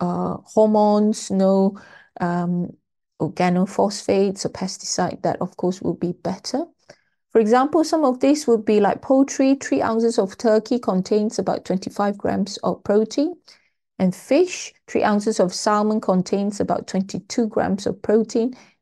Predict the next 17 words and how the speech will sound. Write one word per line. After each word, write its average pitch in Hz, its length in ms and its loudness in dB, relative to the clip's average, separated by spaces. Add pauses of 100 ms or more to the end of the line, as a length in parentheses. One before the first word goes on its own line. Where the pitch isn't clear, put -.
And 180 200 -2
eggs, - 300 0
one 202 240 0
large 196 340 -2
hard-boiled 185 600 0
eggs - 260 -2
contains 180 560 -2
six - 300 -6
grams 185 360 -4
of - 160 -8
protein. - 580 -6 (460)
So 196 100 -2
they 180 140 4
are 180 100 4
vegetable-based 196 1900 0
or 185 100 0
vegetarian, 185 840 0